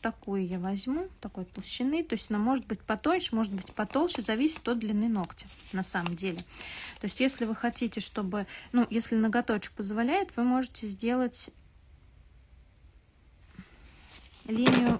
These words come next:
потоньше, то есть если это маленькая длина. Если длина всё-таки большая, а,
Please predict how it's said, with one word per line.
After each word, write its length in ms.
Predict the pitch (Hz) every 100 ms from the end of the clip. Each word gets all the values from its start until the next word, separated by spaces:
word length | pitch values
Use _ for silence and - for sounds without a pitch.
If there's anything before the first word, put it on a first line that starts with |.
| -
потоньше, 480 | - 240 262 226 185
то 100 | -
есть 120 | 196
если 240 | 208 - 202
это 160 | 202
маленькая 480 | 220 226 208 190 185
длина. 340 | 185 208 208 202
Если 360 | 196 226 -
длина 420 | 196 214 240 220
всё-таки 380 | 202 - 202 -
большая, 640 | 185 226 - 339 381 240 180 - - - - - -
а, 320 | 190 185